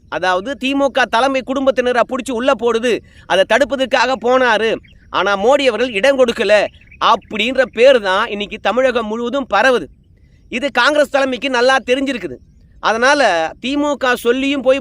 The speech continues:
மோடியை தனித்து சந்திச்சிருக்கிறாங்க. நீங்க தனித்து சந்தித்ததுக்கு முட்டு கொடுத்துருக்காதீங்க, நிதி ஆயோக் கூட்டத்துக்கு போனதுக்கு மட்டும் முட்டு கொடுங்க அப்படின்னு செல்வ பெருந்தகை போன்றவங்களுக்கெல்லாம் அங்கிருந்து இன்ஸ்ட்ரக்ஷன் வந்திருக்கிறது. தேர்தல் நெருக்கத்துல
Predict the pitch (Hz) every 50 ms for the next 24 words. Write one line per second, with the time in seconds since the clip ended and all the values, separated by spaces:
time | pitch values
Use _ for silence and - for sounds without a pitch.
0 | 240 233 254 277 262 247 196 185 175 185 - - 185 214 269 226 - 277 - 240
1 | 240 247 240 202 254 254 233 277 262 247 220 180 151 117 - - _ _ - -
2 | _ - 165 208 269 285 254 220 202 202 - 196 226 294 277 - 311 294 - 269
3 | 269 269 277 - 262 226 214 - 262 247 247 226 - 277 269 262 208 262 247 240
4 | 247 277 269 262 240 233 214 156 113 - _ _ _ _ - - 113 143 202 247
5 | 262 294 285 294 277 277 - 240 277 226 269 247 196 262 233 247 - 247 262 254
6 | 247 247 226 240 247 233 - 277 247 254 220 - 277 269 269 277 262 233 196 147
7 | - _ _ _ _ _ 165 196 202 208 202 165 180 208 - - 233 277 277 294
8 | 233 - 285 262 262 262 233 254 247 208 208 247 269 254 269 262 233 226 107 -
9 | - 220 240 277 254 220 214 220 220 220 254 277 226 233 240 - 262 247 208 240
10 | 254 240 202 208 233 233 240 220 180 214 202 180 202 233 226 185 117 - - _
11 | _ _ - - - - _ _ _ - - _ - 233 285 302 247 277 277 254
12 | 247 254 277 285 208 277 247 202 226 185 180 196